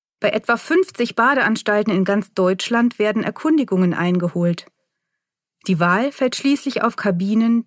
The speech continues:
der Bauart Kerapit, die hygienisch einwandfrei, gut zu lüften und leicht abwaschbar sind. Und die Trennwände sind nun gefliest. Anbohren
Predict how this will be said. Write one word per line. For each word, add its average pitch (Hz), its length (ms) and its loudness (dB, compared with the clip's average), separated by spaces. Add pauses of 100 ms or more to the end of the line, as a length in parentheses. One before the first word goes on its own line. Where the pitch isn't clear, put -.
der 190 120 0
Bauart 180 520 0
Kerapit, 202 800 -4 (600)
die 185 280 0
hygienisch 240 760 0
einwandfrei, 202 920 0 (420)
gut 277 260 0
zu - 240 -2
lüften 202 480 0
und 208 240 -4
leicht 180 400 0
abwaschbar 240 600 0
sind. 156 380 -4 (840)
Und 302 380 0 (220)
die 302 160 -2
Trennwände 214 720 2
sind 247 300 0
nun 254 260 2
gefliest. 254 720 -2 (680)
Anbohren 196 840 0